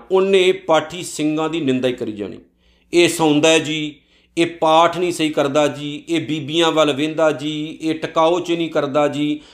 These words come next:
ਤੇ ਆਪ ਉਹ ਕਿਸੇ ਜੋਗਾ ਨਹੀਂ ਸੀ ਬਜ਼ੁਰਗ, ਪਰ ਉਹ ਬਸ ਏਦਾਂ ਹੀ ਕਹਿੰਦਾ ਰਹਿੰਦਾ ਹੁੰਦਾ ਸੀ, ਨਿੰਦਾ ਹੀ ਕਰਦਾ ਰਹਿੰਦਾ ਹੁੰਦਾ ਸੀ। ਜਿਹੜੇ ਸ-,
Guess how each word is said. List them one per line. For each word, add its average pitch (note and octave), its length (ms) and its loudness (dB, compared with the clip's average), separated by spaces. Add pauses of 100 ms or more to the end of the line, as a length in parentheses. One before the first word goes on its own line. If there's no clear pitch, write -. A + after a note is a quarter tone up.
(400)
ਤੇ G#3+ 380 8 (500)
ਆਪ A#3 360 6
ਉਹ C#4 380 2
ਕਿਸੇ A3 260 0
ਜੋਗਾ F#3 340 4
ਨਹੀਂ F3+ 120 0
ਸੀ F#3 140 -4
ਬਜ਼ੁਰਗ, D#3 300 0
ਪਰ E3 360 2 (120)
ਉਹ A#3+ 380 2
ਬਸ F#3+ 240 0 (100)
ਏਦਾਂ G3 200 0
ਹੀ A#3 60 -4
ਕਹਿੰਦਾ F#3 280 2
ਰਹਿੰਦਾ C#3 220 -2
ਹੁੰਦਾ A#2+ 160 -4
ਸੀ, C3+ 180 -6
ਨਿੰਦਾ D3 240 2
ਹੀ E3+ 40 0
ਕਰਦਾ A#2 300 -2
ਰਹਿੰਦਾ A2 220 -8
ਹੁੰਦਾ G2+ 200 -14
ਸੀ। - 180 -18 (320)
ਜਿਹੜੇ A3+ 180 6
ਸ-, - 140 -4